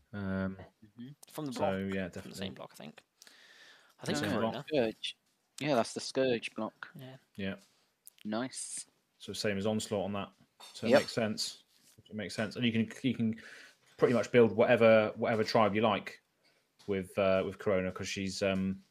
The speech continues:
Speaker 1: multicolored. Um, let's go with one of my favorites: spiders and insects.
Speaker 3: Your
Speaker 1: Um,
Speaker 3: favorites, is it?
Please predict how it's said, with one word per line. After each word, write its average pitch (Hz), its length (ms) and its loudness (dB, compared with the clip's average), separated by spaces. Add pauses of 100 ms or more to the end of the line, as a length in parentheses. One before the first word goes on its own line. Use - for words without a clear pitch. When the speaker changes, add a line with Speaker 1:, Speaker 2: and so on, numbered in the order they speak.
(140)
Speaker 1:
multicolored. 98 440 0 (2250)
Um, 151 1000 4 (720)
let's 143 160 2
go 131 160 8
with 123 720 4
one 123 80 0
of 117 60 2
my 117 120 4
favorites: 107 360 2
spiders 127 420 6
and 120 80 -2
insects. 117 640 2 (2000)
Speaker 3:
Your 107 640 2
Speaker 1:
Um, - 60 4
Speaker 3:
favorites, 190 500 2
is 120 140 -4
it? 320 160 2